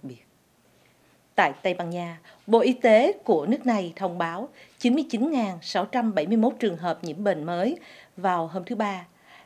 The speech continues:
Speaker 2: Đó là con số cao nhất trong một ngày kể từ khi bắt đầu đại dịch. Con số này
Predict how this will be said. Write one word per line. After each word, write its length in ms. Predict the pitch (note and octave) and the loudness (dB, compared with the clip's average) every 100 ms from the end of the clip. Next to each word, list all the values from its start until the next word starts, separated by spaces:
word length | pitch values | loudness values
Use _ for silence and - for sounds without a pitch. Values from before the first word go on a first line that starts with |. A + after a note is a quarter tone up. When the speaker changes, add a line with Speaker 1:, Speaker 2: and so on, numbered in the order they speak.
| - | -2
Speaker 2:
Đó 160 | F#3 | -2
là 220 | C4 A3+ | 0 -4
con 220 | F3+ G#3+ G3 | -2 -4 -4
số 340 | - G#3+ G#3 | -6 -2 -2
cao 240 | B3 A3+ | -2 -4
nhất 240 | F3+ B3 F#4 - - _ _ _ - | 0 0 -2 -8 -20 _ _ _ 0
trong 240 | G#3+ G3 | 0 2
một 160 | F#3 E3+ | -4 -4
ngày 280 | F3+ D#3+ D#3+ | -6 -6 -6
kể 160 | D#3 - | -8 -6
từ 120 | F3+ | -8
khi 220 | - G3 | -6 -8
bắt 200 | F#3 B3+ | -6 -6
đầu 220 | A3 F#3 D#3 | -6 -6 -4
đại 180 | D#3 | -6
dịch. 200 | D3 E3+ - _ _ _ _ _ _ | -4 -6 -8 _ _ _ _ _ _
Con 200 | G#3 F#3 | -2 -2
số 220 | - A#3 | -4 -2
này 280 | B3 G#3 D#3+ | 0 0 -4